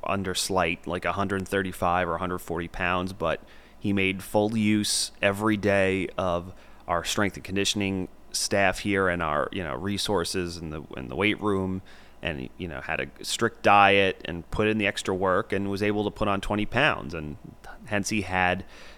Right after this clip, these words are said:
the season he had. Um, oh, and I did obviously find this direct quote from Dan Muse, uh, his, his time, just talking about, uh, Perreault's, you know, his hockey I Q. He said, he said,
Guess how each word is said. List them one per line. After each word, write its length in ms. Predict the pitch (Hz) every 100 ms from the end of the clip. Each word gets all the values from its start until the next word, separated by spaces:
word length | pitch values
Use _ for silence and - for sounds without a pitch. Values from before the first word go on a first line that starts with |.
| -
the 220 | 98 98 98
season 360 | - 151 120
he 100 | 67
had. 320 | 55 - - -
Um, 360 | - 80 78 73 - - -
oh, 160 | 151
and 240 | 78 73 90
I 80 | 95
did 180 | 131
obviously 420 | 104 95 95 - 90
find 320 | 95 85 87
this 180 | - - 76
direct 300 | 92 160 -
quote 360 | 101 87 -
from 380 | - 90 78 64 - -
Dan 320 | 85 78 78
Muse, 420 | 76 76 101 - -
uh, 260 | 82 71
his, 280 | 87 87 -
his 180 | - 87
time, 420 | - 90 87 90
just 200 | 101 -
talking 340 | 113 104 110 95
about, 440 | 92 92 87 - - - - -
uh, 720 | - 95 82 76 - - - -
Perreault's, 680 | - 104 104 107 101 104 - - - - -
you 140 | - 117
know, 120 | 107
his 140 | 113
hockey 300 | 120 147 -
I 80 | 65
Q. 220 | - 55
He 100 | 73
said, 200 | 73 87 - - -
he 80 | 107
said, 260 | - 95